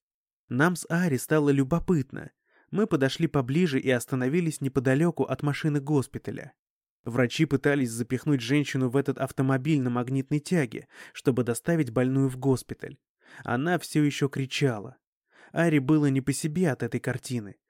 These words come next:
и она взяла меня за руку, чему я немало удивился.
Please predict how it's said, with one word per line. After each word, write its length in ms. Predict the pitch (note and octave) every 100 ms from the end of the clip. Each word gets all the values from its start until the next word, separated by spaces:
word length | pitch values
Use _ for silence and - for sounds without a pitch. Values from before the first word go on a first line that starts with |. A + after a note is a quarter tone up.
| _ -
и 100 | B2
она 280 | B2 E3+
взяла 320 | D3 C3 C#3 C#3+
меня 260 | C#3 D3+
за 300 | C3+ C3+ C3
руку, 320 | A2+ - - _
чему 320 | - C3 D3
я 140 | E3+ B2+
немало 360 | B2 B2+ B2
удивился. 800 | A#2+ A#2+ B2+ A#2+ A2+ G#2 - -